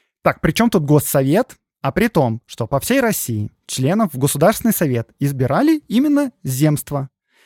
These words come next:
И только тут, в Западном крае, где вот этих муниципальных органов не было, депутатов выбирали дворянские собрания. И вот теперь у нас Государственная Дума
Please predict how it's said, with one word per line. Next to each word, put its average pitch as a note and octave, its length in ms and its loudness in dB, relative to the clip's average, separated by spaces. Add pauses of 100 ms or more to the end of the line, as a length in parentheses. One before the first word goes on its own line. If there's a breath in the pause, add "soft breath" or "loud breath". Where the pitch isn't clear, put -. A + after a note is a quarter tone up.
(200)
И D#3+ 100 -2
только G#3 360 2
тут, - 380 -2
в A#2+ 80 -10
Западном A#2+ 400 0
крае, G#3 480 -2 (120)
где C#3 240 0
вот C#3 140 -2
этих A2 180 -8
муниципальных C3+ 600 0
органов B2 380 -4
не G#3 140 2
было, G3+ 340 0 (640)
депутатов C3 600 -2
выбирали F3 680 0
дворянские B2+ 680 -2
собрания. A2+ 520 -6 (2000 soft breath)
И D#3+ 100 4
вот A3 200 4
теперь G#3+ 220 2
у G3+ 40 4
нас F#3 140 4
Государственная F3+ 520 0
Дума C3+ 360 2